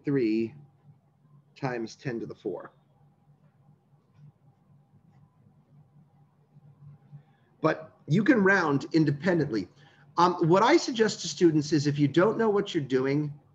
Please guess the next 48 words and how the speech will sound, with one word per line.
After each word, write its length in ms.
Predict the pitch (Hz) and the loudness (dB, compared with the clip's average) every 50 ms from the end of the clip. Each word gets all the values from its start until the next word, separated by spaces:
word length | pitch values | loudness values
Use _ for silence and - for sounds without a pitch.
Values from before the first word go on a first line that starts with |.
| _ _ _ | _ _ _
just 320 | - - 151 143 - - | -2 -2 -2 -2 -2 -10
choose 400 | - - - 196 185 185 170 - | -12 -4 0 0 2 2 0 -2
two 260 | - - - 190 170 156 | -6 -6 -2 -2 -2 -2
sig 340 | - - 170 151 135 117 | 0 -2 -2 -2 -2 -4
figs 400 | - - 135 120 101 87 92 - | -6 -4 -2 -2 -2 -6 -8 -8
when 120 | - 113 110 | -6 -4 -2
you 120 | 107 104 | -2 -2
round. 520 | 95 110 117 117 113 95 87 85 95 - 147 - | 0 0 0 0 -2 -4 -8 -10 -12 -14 -10 -10
And 140 | 117 120 139 | -6 -2 0
that's 420 | 160 170 165 - - - - - _ _ _ _ _ _ - _ _ - | 0 0 -2 -6 -10 -10 -12 -12 _ _ _ _ _ _ -20 _ _ 0
usually 420 | 147 180 208 214 208 185 180 175 | 2 4 4 4 4 4 4 4
for 160 | - - 147 | 4 4 2
astronomy 480 | 135 - - - 151 143 139 139 131 113 | 2 2 2 0 0 2 2 2 0 -2
purposes 540 | - - 123 117 - - - - 104 95 104 | -2 -2 -2 -2 -2 -8 -10 -10 -10 -8 -6
about 260 | 95 104 95 92 - | -8 -8 -8 -6 -4
good 140 | 117 110 98 | -4 -4 -2
enough. 260 | 101 101 76 64 - _ _ _ _ _ _ _ - _ - - _ - _ _ | -4 -8 -8 -12 -14 _ _ _ _ _ _ _ -20 _ -20 -20 _ -20 _ _
But 280 | - 185 185 - - - - | 0 0 0 0 -6 -2 -2
it's 160 | 180 165 - | -2 -2 -2
cool 260 | - - - 311 339 - | -2 2 4 4 6 6
to 100 | - 240 | 4 2
know 180 | 226 226 208 | 4 4 2
how 140 | 220 185 175 | 2 2 2
to 80 | 165 156 | 2 2
do 200 | 143 165 160 151 | 4 2 2 2
it 100 | 147 147 | 2 -2
the 80 | 135 | -2
right 300 | 120 131 139 147 143 151 | -2 0 -2 -2 -2 -2
way 240 | 113 110 98 95 95 | -6 -6 -4 -4 -8
from 200 | 98 - 113 101 | -6 -8 -8 -8
time 260 | - 143 110 107 98 | -8 -8 -8 -8 -6
to 80 | 92 98 | -8 -8
time. 280 | - - 98 92 82 98 | -8 -8 -8 -8 -10 -6
So 300 | - - 147 135 - - - - - _ _ _ | 0 0 0 0 0 -4 -18 -20 -20 _ _ _
why 220 | - 147 185 214 | 2 4 6 6
don't 120 | 269 302 302 | 6 6 6
we 80 | 320 | 6
guys, 360 | - 247 220 214 - - - - - | 6 6 4 4 2 0 -10 -14 -2
let's 160 | 180 196 196 - | -2 -2 -2 -2
try 220 | - - 208 202 | -2 0 2 2
the 80 | 190 180 | 4 4
next 280 | 175 175 170 - - | 2 0 -2 -2 -2
one 120 | 175 151 147 | -2 0 0
together. 440 | 147 139 143 113 107 123 135 - | 0 0 0 -2 -2 -4 -4 -2
Okay, 400 | - 143 143 143 - 127 123 139 | -2 -4 -4 -4 -6 -4 -2 -2
so 160 | 156 - - 147 | -4 -4 -6 -2
we 140 | 139 147 | -2 0
got 380 | - 139 131 123 120 123 - | 0 0 -2 -2 -6 -8 -10